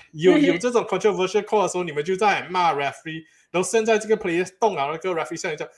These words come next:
Speaker 1: 哦，disrespect referee，要 protect referee，
Speaker 2: 嗯，
Speaker 1: 要 respect 那个
Speaker 2: 就，就很 ir-，
Speaker 1: referee。
Speaker 2: ir-，ironic 啊，就，就，因为他们讲要，要整个就，like，the rest of the season ban，我觉得就有点夸张了啦。但是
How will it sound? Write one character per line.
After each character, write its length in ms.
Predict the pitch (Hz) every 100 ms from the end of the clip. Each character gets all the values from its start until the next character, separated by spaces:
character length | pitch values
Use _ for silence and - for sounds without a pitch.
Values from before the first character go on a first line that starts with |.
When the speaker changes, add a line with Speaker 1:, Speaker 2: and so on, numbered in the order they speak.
| _
Speaker 1:
哦， 500 | 233 269 285 220 151
disrespect 640 | 254 262 240 - - 247
referee， 440 | 233 240 240 285 233
要 140 | 254
protect 440 | 262 214 202 254 220
referee， 640 | 233 226 285 285 240 - _ _ _ _ _ _
Speaker 2:
嗯， 120 | 160
Speaker 1:
要 160 | 262 214
respect 260 | 185 196
那 120 | 196 202
个 80 | 143
Speaker 2:
就， 100 | -
就 20 |
很 140 | 156
ir-， 100 | 156
Speaker 1:
referee。 320 | 131 139 143
Speaker 2:
ir-，ironic 560 | - 151 156 165 185 185
啊， 80 | 165
就， 320 | 156 175 175
就， 460 | 170 175 170 170 170 - _ _
因 60 | 233
为 20 |
他 120 | 247
们 140 | 240 226
讲 160 | 151
要， 160 | 180 226
要 120 | 220 220
整 180 | 143 139
个 180 | 202
就， 400 | 190 202 202 202 -
like，the 480 | - 123 120 - 143
rest 200 | 156 -
of 80 | 143
the 40 |
season 340 | 131 143 165 156
ban， 220 | 151 139
我 60 | 123
觉 120 | 143
得 80 | 143
就 140 | 208
有 160 | 160 -
点 160 | 120
夸 240 | - 117 120
张 180 | 123
了 60 | 117
啦。 200 | 123 120
但 100 | 131
是 180 | 135